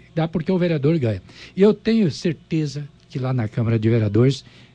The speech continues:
o vereador sai devendo de lá, porque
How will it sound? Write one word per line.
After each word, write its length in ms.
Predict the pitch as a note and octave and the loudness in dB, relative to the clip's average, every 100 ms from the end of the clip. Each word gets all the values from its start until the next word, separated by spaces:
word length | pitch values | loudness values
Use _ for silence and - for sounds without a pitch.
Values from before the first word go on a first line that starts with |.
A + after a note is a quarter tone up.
| _ _ _ - | _ _ _ -4
o 80 | |
vereador 380 | C#3 C#3+ A#2 B2+ | 0 0 0 -2
sai 220 | B2+ C#3 | -2 -4
devendo 380 | C3+ C#3 G#2+ A#2 | -2 -2 -2 -4
de 80 | A2+ | -4
lá, 140 | A2+ - _ _ _ - _ _ _ - - | -8 -12 _ _ _ -20 _ _ _ -20 -14
porque 380 | E3+ E3 E3 | -10 -8 -8